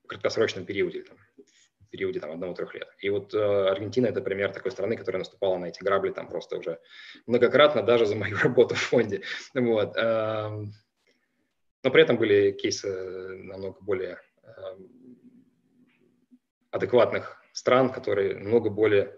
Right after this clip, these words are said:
дружелюбно или там ответственно подходят к, э, реструктуризации своих долгов, если у них есть какая-то очевидная, там,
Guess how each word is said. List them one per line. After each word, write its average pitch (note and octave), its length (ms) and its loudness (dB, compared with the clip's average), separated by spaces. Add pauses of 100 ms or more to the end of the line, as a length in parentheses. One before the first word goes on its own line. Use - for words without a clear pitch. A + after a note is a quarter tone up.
(540)
дружелюбно A#2 640 2
или G2+ 200 0
там F#2+ 140 -4
ответственно G2+ 480 2
подходят G2 460 -2
к, - 140 -14
э, F#2 880 -6
реструктуризации G2+ 600 -4
своих G2 200 -4
долгов, G2+ 340 4
если G2 180 -4
у - 20 -2
них G2+ 140 -4
есть A2+ 120 -4
какая-то G#2 280 -4
очевидная, G#2+ 520 -4
там, F#2 220 -10